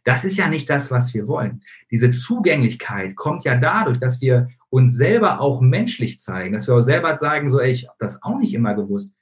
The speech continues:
Ich hab auch die und die Fehler gemacht und ich hab aber diese eine Lösung."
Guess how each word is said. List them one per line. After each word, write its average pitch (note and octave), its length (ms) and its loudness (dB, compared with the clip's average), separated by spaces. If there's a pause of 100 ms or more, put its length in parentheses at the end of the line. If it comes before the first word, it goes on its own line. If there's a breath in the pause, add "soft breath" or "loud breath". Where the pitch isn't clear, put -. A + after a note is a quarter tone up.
Ich G#2+ 100 -8
hab - 100 -10
auch A#3 220 -2
die D3+ 160 -4
und B2 140 6
die A2 100 0
Fehler A#2 320 -2
gemacht B2+ 400 -2 (360 soft breath)
und D3+ 300 0
ich C3+ 120 -6
hab D#3+ 100 -2
aber C#3 160 2
diese F3+ 440 0
eine D3+ 260 -4
Lösung." C3+ 480 -2